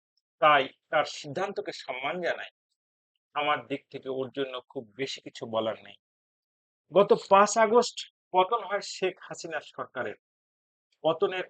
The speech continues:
আগে জাতীয় সংসদ নির্বাচনে মাগুরা এক আসন থেকে সংসদ সদস্য হয়েছিলেন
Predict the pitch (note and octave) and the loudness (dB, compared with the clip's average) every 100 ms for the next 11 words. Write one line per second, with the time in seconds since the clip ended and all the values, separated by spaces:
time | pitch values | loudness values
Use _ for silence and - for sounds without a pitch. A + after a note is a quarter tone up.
0 | C3+ C#3+ C#3 C3 - _ _ - B2 - | -4 0 2 2 -4 _ _ -16 0 0
1 | - F#3+ - - - E3 - C#3 C3+ E3 | 2 -6 -8 -16 -12 -12 -10 -10 0 0
2 | - E3 C#3+ C#3+ _ _ _ _ C#3 C#3+ | 0 -6 -6 -10 _ _ _ _ -4 -2
3 | C#3+ D3 D3 C#3+ C#3+ - - - F3+ F3 | -2 -4 -4 -2 -4 -4 -16 -16 -16 -16
4 | - _ B2+ - _ _ _ _ - D3+ | -20 _ -12 -12 _ _ _ _ -12 -10
5 | D3+ - B2 - C3 C3+ - A#2 B2 A#2+ | -10 -14 -14 -12 -12 -12 -16 -10 -8 -8
6 | - A#2+ | -6 -8